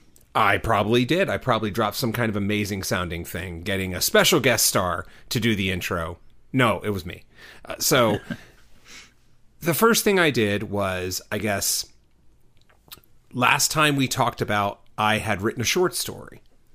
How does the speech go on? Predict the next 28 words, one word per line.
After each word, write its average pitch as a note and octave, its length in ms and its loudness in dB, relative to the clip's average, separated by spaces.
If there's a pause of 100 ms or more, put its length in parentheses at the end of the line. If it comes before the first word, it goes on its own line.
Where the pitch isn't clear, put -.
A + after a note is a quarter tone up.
(460)
and A2 240 2
that G#2+ 80 2
I G#2 140 2
had G2+ 140 -2
sent A#2+ 280 0
that A#2 180 -2
short B2+ 320 0
story F2 540 -4
to F#2 400 -6
the F2 100 -10
people F#2+ 400 -8
in F#2 100 -6
my G#2+ 140 0
writer's B2 400 -2
workshop. - 560 -14 (460)
And G2 260 -4
so F2+ 460 -4
two G3+ 320 0
nights G2+ 360 -2
ago, E2+ 520 -10 (500)
I G2+ 320 2
got G#2+ 240 0
the C3+ 60 0
notes C#3+ 240 0
back C4 260 0
from A#2+ 160 -4
that F2 220 -8
workshop, - 580 -12